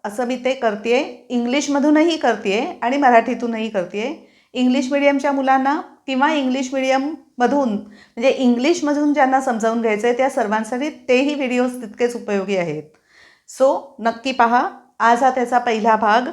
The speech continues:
टेन्सेस आणि ह्या पहिल्या भागात आपण बघणार आहोत ॲफर्मेटिव्ह सेंटेन्सेस. ॲफर्मेटिव्ह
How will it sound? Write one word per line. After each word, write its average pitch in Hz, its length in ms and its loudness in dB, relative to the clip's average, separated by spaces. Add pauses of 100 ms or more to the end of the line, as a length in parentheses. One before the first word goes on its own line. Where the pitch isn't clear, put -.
(480)
टेन्सेस 247 640 0 (260)
आणि 240 180 -2
ह्या 254 140 4
पहिल्या 247 340 2
भागात 262 280 4
आपण 240 260 0
बघणार 226 320 0
आहोत 226 260 0 (600)
ॲफर्मेटिव्ह 269 640 0
सेंटेन्सेस. 214 800 -6 (480)
ॲफर्मेटिव्ह 247 760 2